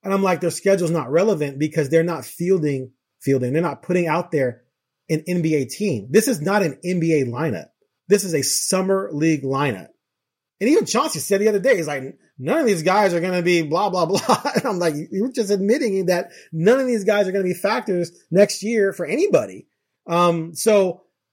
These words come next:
when the Houston, I went to the Friday Houston game. I boycotted the Saturday Houston game, but I went to the Friday Houston game, and it was instantly, like, as, within sixty seconds, it was obvious that Houston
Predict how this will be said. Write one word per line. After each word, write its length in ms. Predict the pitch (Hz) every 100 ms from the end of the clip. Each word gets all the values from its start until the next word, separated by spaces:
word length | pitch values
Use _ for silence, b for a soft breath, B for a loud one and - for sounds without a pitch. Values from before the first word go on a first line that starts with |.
| _ _ _ _ 226
when 360 | 170 185 208 - 165
the 140 | 165
Houston, 400 | 214 320 - - -
I 80 | 202
went 160 | 247
to 60 | 220
the 80 | 165
Friday 360 | - 196 208
Houston 280 | 175 170 156
game. 180 | 139 139
I 100 | 165
boycotted 600 | 131 147 208 202 170 151 131
the 60 |
Saturday 380 | - 165 156 127
Houston 340 | 120 113 104
game, 300 | 98 92 104 113 _ _ _ _ _ _ _ _
but 120 | 160
I 40 | 170
went 140 | 226
to 60 | 226
the 60 | -
Friday 320 | 196 226 214
Houston 240 | 185 180
game, 240 | 156 160 151 -
and 120 | 190
it 100 | 277
was 240 | 262 170 - _ _ _ _ _ _ -
instantly, 640 | 392 392 - 311 226 175 175
like, 280 | 220 220 - _
as, 160 | 226 -
within 540 | 233 285 294 254 196 - _ _ _ -
sixty 600 | - - - 440 - 294
seconds, 720 | - 285 - 156 101 - - _ 220
it 60 |
was 160 | 208 - _
obvious 440 | 226 254 208 170 160
that 120 | 160
Houston 500 | 226 226 - 170